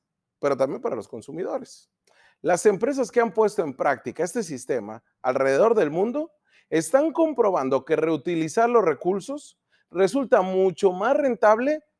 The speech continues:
que crear otros desde cero. Como consecuencia, los precios de producción, pues, se reducen,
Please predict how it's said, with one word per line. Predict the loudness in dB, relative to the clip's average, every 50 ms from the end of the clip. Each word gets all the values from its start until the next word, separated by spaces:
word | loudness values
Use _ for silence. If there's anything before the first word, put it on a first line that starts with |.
| _ _
que | -2 -2 -2 0
crear | 0 2 2 2 2 2
otros | 0 0 0 0 0
desde | 0 0 0 0
cero. | 0 0 0 0 -2 -8 _ _ _ _ _ _ _ _ _ _ _ _ _ _ _ _ _
Como | -2 0 0 0 0
consecuencia, | 0 0 -2 -2 -6 -4 -2 -4 -4 -2 0 0 0
los | 0 0 -4
precios | -4 -4 -4 -4 -4 -4 -4
de | -4 -4
producción, | -4 -6 -4 -4 -6 -4 -4 -6 -6 -6
pues, | -12 -20
se | -20 -18
reducen, | -16 -10 -6 -4 -6 -6 -6 -8 -10 -10 -10